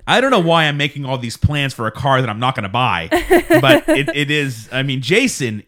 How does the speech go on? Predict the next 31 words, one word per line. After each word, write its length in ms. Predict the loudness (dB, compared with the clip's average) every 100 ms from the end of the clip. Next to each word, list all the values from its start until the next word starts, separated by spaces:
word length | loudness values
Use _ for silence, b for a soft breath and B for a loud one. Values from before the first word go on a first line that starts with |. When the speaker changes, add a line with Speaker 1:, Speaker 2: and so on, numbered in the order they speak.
| -8
Speaker 1:
is, 220 | -6 -6 -10
like, 200 | -10 -8
salivating 720 | -8 -2 0 0 0 -2 -6
over 240 | -10 -12
it. 100 | -18 _ B B
He 40 | -6
was 60 |
like, 160 | -6 -2
"Pappy, 400 | -4 -2 -6 -6
if 100 | -6
it 120 | -6
was 160 | -6 -8
a 60 |
stick, 460 | -8 -8 -4 -6 -6
I'd 220 | -12 -4
buy 240 | -2 0 -4
it, 140 | -6
like, 160 | -12 -8
right 280 | -6 -6
now." 440 | -6 -8 -8 -12 _ b b b b
He's 160 | -4 -2
like, 120 | 2
"It's 240 | 2 2
like, 160 | 0 -2
it's 120 | 0 0
like 120 | 0
Miami, 600 | 0 2 2 2 0 -4
like, 160 | -8
nineteen 340 | -6 -4 -2 0
eighties 280 | 0 -2 -4
Miami." 600 | -4 -2 -2 -4 -8